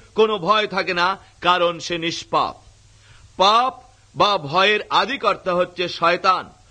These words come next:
শয়তান মানবের পরম শত্রু। মানুষ সুখে ও শান্তিতে থাকে,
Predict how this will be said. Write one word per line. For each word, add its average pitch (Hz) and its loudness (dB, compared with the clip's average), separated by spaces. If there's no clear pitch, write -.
শয়তান 233 0
মানবের 202 0
পরম 220 0
শত্রু। 220 -2
মানুষ 214 0
সুখে 220 0
ও 202 2
শান্তিতে 220 -2
থাকে, 208 0